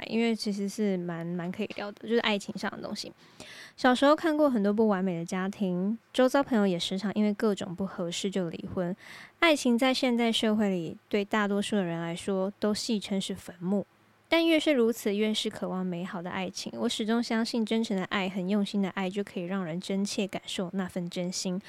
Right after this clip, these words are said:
所以我非常执着，喜欢了我就不想改变。而且我很渴望白头到老的爱情，其实相守、相知、相惜应该是正常不过的事情。可是不管如此，我还是很相信、很相信有好的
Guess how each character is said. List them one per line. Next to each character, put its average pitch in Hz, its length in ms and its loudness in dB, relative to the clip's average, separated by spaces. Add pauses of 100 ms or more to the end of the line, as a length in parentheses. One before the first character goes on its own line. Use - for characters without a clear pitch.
(300)
所 - 160 2
以 359 40 8
我 294 120 8
非 247 320 2
常 202 220 -2
执 185 220 -4
着， 180 340 -6
喜 214 240 2
欢 247 220 2
了 240 100 6
我 185 100 2
就 196 140 0
不 208 140 -2
想 175 240 -4
改 - 240 -6
变。 - 180 -4 (580)
而 302 80 4
且 339 120 6
我 277 120 10
很 240 160 4
渴 214 180 2
望 202 240 2
白 185 220 -2
头 196 240 -4
到 220 180 2
老 185 80 0
的 175 140 -4
爱 196 160 -2
情， 185 400 -8
其 - 180 -4
实 214 180 -2
相 233 320 -2
守、 185 260 -2
相 208 360 -2
知、 208 300 -2
相 226 280 -2
惜 170 320 -6
应 214 80 -2
该 220 140 0
是 214 100 -8
正 208 220 -2
常 170 180 -8
不 170 120 -10
过 185 160 -4
的 175 80 -6
事 180 180 -6
情。 - 240 -8 (640)
可 262 80 2
是 320 160 4
不 262 220 -4 (160)
管 226 180 2 (380)
如 208 220 -4
此， - 320 -8
我 185 120 -2
还 196 200 -2
是 240 220 0
很 208 360 -4
相 208 340 0
信、 214 240 0
很 185 160 0
相 196 220 -2
信 208 140 -2
有 175 100 -2
好 - 180 -8
的 - 220 -10